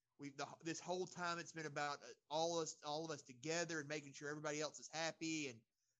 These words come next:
making sure, you know, all for one, one for all." And Kofi finally just says, "I'm not gonna let you do this, and I,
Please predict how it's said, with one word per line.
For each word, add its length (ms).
making 220
sure, 340
you 100
know, 140
all 220
for 160
one, 340
one 220
for 160
all." 420
And 300
Kofi 360
finally 300
just 260
says, 420
"I'm 160
not 260
gonna 140
let 260
you 140
do 220
this, 640
and 520
I, 40